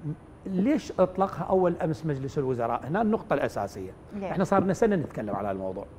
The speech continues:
Speaker 2: صحيح.
Speaker 1: بس انطلقت البارحة أو البارحة السبب أنه هناك أكو سندات وأصول عقارية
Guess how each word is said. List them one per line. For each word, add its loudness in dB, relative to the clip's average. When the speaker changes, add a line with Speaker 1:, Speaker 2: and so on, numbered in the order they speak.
Speaker 2:
صحيح. -10
Speaker 1:
بس 0
انطلقت 2
البارحة 0
أو 0
البارحة -4
السبب 4
أنه -2
هناك 0
أكو 2
سندات 0
وأصول 6
عقارية 4